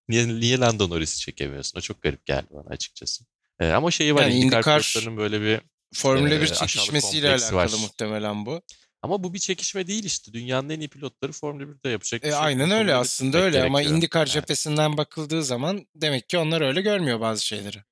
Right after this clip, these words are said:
Speaker 1: Yani çok iyi oldu. Aşağılık kompleksini, e, şey yapmış oldular. Hani kanıtlamış oldular bir kez daha.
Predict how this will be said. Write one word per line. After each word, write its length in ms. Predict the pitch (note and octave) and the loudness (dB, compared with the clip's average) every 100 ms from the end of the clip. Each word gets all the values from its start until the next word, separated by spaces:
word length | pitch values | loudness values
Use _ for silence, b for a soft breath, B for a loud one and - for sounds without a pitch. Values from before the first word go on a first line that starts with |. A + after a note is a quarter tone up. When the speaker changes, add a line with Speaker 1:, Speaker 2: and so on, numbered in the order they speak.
| - | -16
Speaker 1:
Yani 200 | B1 B1 - - | -14 -16 -16 -8
çok 260 | D3+ C#3 | -6 -4
iyi 80 | A2+ | 0
oldu. 240 | F2+ F#2+ C3 | 0 0 -2
Aşağılık 420 | A2+ A#2 A#2 - | -2 -2 -4 -6
kompleksini, 640 | A2 G2+ G#2 - - A#2 A#2+ G#2+ G2+ | -10 -6 -6 -4 -4 -4 -2 -2 -2
e, 40 | |
şey 160 | - G#2 | -2 -2
yapmış 360 | F2 - - | -2 -4 -10
oldular. 420 | D#2 C#2+ - D2+ - | -8 -10 -10 -10 -12
Hani 180 | C#2+ C#2+ | -16 -12
kanıtlamış 520 | - F2+ - E2+ D#2+ D#2 | -4 -4 -2 -6 -6 -8
oldular 340 | C#2+ - C#2 | -10 -8 -8
bir 100 | - | -8
kez 240 | - D2 D#2 | -10 -8 -6
daha. 180 | G2+ | -6